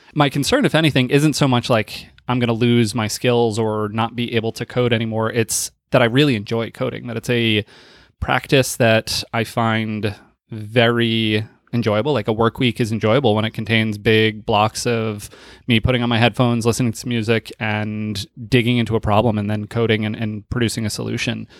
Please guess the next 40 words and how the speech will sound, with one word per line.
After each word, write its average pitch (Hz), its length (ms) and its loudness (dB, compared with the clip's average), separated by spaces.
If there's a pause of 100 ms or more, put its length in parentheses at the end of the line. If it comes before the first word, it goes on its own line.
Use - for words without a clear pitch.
(280)
And 110 180 -2
those, 120 200 4
like, 120 120 2
tiny 131 400 2
little 120 200 0
feedback 127 500 -2
loops 139 380 -2
of 110 840 -2 (140)
test-driven 120 340 -2
development 120 520 2
or 107 540 2 (400)
running 117 200 2
something 120 380 0
and 113 80 0
then 110 120 0
going 113 180 2
to 113 80 -10
the 110 40 -12
browser 113 280 0
and 113 80 0
clicking 120 260 -2
around 117 140 -2
like 113 120 -2
that, 131 240 0
there's, 120 420 2
there's 117 280 -2
a, 104 380 0 (320)
a 113 80 -4
directness 113 640 -2
there 127 600 4
that 110 320 -2
has 104 140 -2
always 107 640 0 (180)
really 107 280 -4
worked 104 260 -6
well 107 220 -4
for 143 120 -2
me. 151 240 -2
And 113 220 -2
so 110 420 2